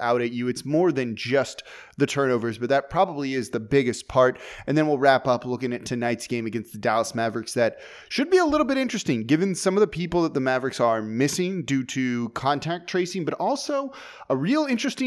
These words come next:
name getting upgraded to questionable. I'll let you know who that is, and we'll preview that game coming up here in today's edition of Locked On Pelicans.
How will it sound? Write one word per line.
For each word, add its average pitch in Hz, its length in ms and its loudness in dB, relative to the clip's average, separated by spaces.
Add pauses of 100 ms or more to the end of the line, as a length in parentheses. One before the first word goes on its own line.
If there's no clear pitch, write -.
name 170 260 0
getting 147 260 0
upgraded 123 600 0
to 117 460 -4
questionable. 107 720 0
I'll 104 60 0
let 107 180 -4
you 113 80 -6
know 110 80 -2
who 110 100 -4
that 110 160 -2
is, 117 280 -2
and 113 440 -8
we'll 110 100 -4
preview 113 360 -6
that 110 180 0
game 113 180 -4
coming 117 240 -2
up 110 140 -6
here 127 180 -2
in 127 180 -4
today's 127 480 -2
edition 127 360 -2
of 123 140 -2
Locked 120 300 0
On 123 200 0
Pelicans. 120 680 -2